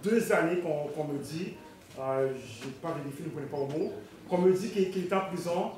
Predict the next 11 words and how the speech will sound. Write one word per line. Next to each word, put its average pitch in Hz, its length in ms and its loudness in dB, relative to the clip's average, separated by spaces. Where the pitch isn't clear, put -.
et, 175 220 4
euh, 170 80 10
gardé 202 320 8
par 180 280 6
les 165 100 6
gardes 190 260 8
romains, 165 360 4
attaché 214 540 8
à, 175 80 2
à, 165 200 0
à, 151 380 0